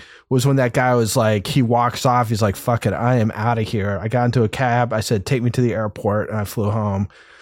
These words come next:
It's like, yeah, that's the first good decision that's happened for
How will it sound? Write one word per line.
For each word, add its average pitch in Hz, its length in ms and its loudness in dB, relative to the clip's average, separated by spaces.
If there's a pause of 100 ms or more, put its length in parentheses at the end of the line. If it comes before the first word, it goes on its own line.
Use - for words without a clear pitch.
(280)
It's - 100 -8
like, 107 200 0
yeah, 117 180 2 (200)
that's 139 180 0
the 160 100 0
first 156 540 -2
good 135 100 0
decision 123 460 2
that's 110 200 0
happened 117 600 0 (120)
for - 240 -2